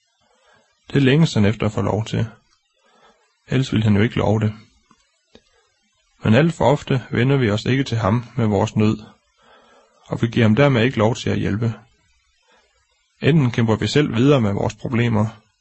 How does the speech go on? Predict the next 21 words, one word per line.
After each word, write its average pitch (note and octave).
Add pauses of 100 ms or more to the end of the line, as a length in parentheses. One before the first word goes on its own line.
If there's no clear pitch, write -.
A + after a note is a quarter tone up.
(220)
eller A2
søger A2
trøst -
og F2+
hjælp A#2+ (120)
i F#2+
alle A2+
de A#2+
ting, A2+
der -
omgiver G#2+
os. G#2 (1500)
Vi C#3
gør C#3+
ikke C#3+
som A#2+
salmisten, A2 (360)
der A2+
løfter A#2+
sine A2+
øjne B2